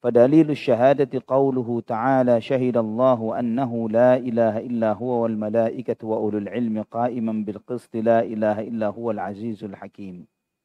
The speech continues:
ومعناها: "لا معبود بحق إلا الله". لا إله نافيا جميع ما يعبد من دون الله، إلا الله مثبتا العبادة لله وحده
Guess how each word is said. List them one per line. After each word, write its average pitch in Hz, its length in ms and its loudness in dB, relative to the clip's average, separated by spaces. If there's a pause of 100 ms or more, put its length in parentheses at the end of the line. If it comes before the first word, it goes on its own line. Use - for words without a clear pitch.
(420)
ومعناها: 127 720 2
"لا 123 220 4
معبود 120 500 -2
بحق 117 420 -6
إلا 131 400 0
الله". 98 420 -2 (600)
لا 143 240 6
إله 139 720 2 (240)
نافيا 123 760 0
جميع 123 500 -2
ما 117 180 0
يعبد 123 480 0
من 117 240 0
دون 110 260 0
الله، 95 400 -6 (440)
إلا 147 280 2
الله 135 480 2 (460)
مثبتا 117 880 -2
العبادة 117 760 0
لله 110 500 0
وحده 110 440 -4